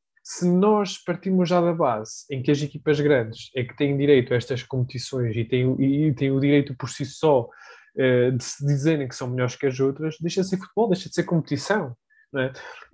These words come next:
Eu não acredito que uma Superliga Europeia eh, seja competição. Para mim não é competição. Não é competição, porque eles sabem que vão estar lá para o ano.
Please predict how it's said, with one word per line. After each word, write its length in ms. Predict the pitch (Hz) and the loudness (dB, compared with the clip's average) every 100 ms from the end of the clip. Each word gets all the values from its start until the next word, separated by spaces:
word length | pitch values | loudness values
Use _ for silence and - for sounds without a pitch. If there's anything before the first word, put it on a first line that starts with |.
| - | -2
Eu 100 | 220 | 4
não 100 | 269 | 6
acredito 540 | 262 180 147 139 139 165 | 6 6 6 4 2 -4
que 220 | - 151 | 2 4
uma 340 | 139 147 143 | 4 2 0
Superliga 460 | 143 160 160 147 139 | 0 0 0 2 2
Europeia 500 | 135 127 117 113 - _ _ _ _ _ _ _ - | 2 0 -4 -6 -8 _ _ _ _ _ _ _ -2
eh, 120 | 151 | 0
seja 240 | - 247 | 4 4
competição. 540 | 226 226 226 214 285 233 | 6 4 4 2 2 0
Para 140 | 254 | 2
mim 100 | 269 | 4
não 120 | 254 | 6
é 60 | 208 | 6
competição. 600 | 190 156 131 - 190 143 - _ _ _ _ _ _ _ - | 4 0 -2 -4 -6 -8 -16 _ _ _ _ _ _ _ -2
Não 160 | 233 | 2
é 60 | 302 | 2
competição, 560 | 302 147 - 123 113 113 | 2 -2 -4 -8 -8 -6
porque 260 | 143 - | -8 2
eles 180 | 269 285 | 4 6
sabem 280 | - 285 285 | 6 4 4
que 80 | 294 | -2
vão 80 | |
estar 180 | 240 - | -2 4
lá 140 | 247 233 | 4 6
para 140 | 170 | 6
o 80 | 165 | 6
ano. 280 | 220 131 | 4 2